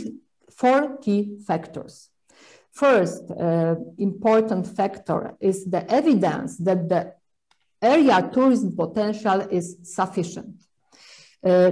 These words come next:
to evaluate this, we have to use various research methods, and we have to involve all key stakeholders in this process on the both sides of the border. That's why we used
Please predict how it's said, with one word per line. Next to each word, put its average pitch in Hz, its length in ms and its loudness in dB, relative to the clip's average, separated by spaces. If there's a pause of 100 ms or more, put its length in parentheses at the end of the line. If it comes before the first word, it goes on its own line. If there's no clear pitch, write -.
(120)
to 233 140 4
evaluate 233 680 4
this, 185 500 2
we 196 140 0
have 240 300 -4
to 208 100 4
use 233 400 2
various 202 800 2
research 180 760 0
methods, 165 640 -4 (380)
and 202 380 2
we 190 160 0
have 214 320 -2
to 220 120 -4
involve 208 800 2 (460)
all 285 360 4 (280)
key 226 260 2 (440)
stakeholders 180 920 0 (300)
in 185 120 -2
this 180 160 -6
process 170 540 -2
on 170 160 -2
the 170 80 2
both 175 360 0
sides 170 460 0
of 170 240 -8
the 170 280 -8 (160)
border. 170 520 -4 (460)
That's 226 320 2
why 214 260 4
we 196 240 0
used 208 460 0